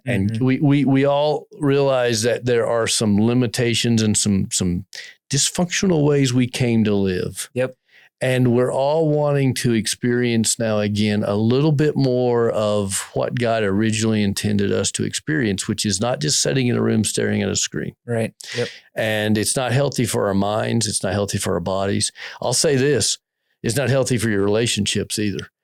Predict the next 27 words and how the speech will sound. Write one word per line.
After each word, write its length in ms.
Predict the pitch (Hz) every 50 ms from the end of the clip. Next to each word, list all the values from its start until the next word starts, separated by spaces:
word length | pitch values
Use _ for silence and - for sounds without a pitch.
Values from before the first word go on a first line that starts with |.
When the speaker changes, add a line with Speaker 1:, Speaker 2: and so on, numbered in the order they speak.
| _ -
Speaker 2:
True. 300 | - - 120 117 104 - -
Speaker 1:
A 60 | 113
lot 240 | 113 117 131 147 151
of 120 | 147 147
counseling 760 | - 160 156 160 156 143 - - 135 123 113 110 107 104 - - _ _ _ _ _ _ _ _ _ _ _ _ _ _ _ _ _ _ _ _ _ _ _ _ _ _ _ _ _ - 196 - _ _ -
is 240 | - 123 110 95 -
centering 560 | - - 135 139 139 139 - 156 143 135 127
now 280 | 120 117 113 113 110
around 260 | 107 104 104 104 101 101
the 80 | 95
fact 400 | - - - 110 104 101 - -
that 200 | - 101 - -
you 100 | 110 107
need 240 | 101 107 113 104 101
to 60 | 104
get 160 | 95 101 98 92
outside 540 | 90 90 90 - - - 95 87 87 87 -
together. 460 | - - - - - - - 92 - - -
Speaker 2:
Mm. 160 | 123 117 110 - _ _ _ _ - - - - - - _
Speaker 1:
And, 540 | - 104 101 98 95 95 92 95 95 98 95
uh, 300 | 98 92 90 90 90 90 92
you 100 | 101 101
need 120 | 104 104
to 60 | 98 101
get 120 | 104 95
some 160 | - - 90
sunshine, 680 | 85 - 104 101 101 98 - - 110 104 104 107 101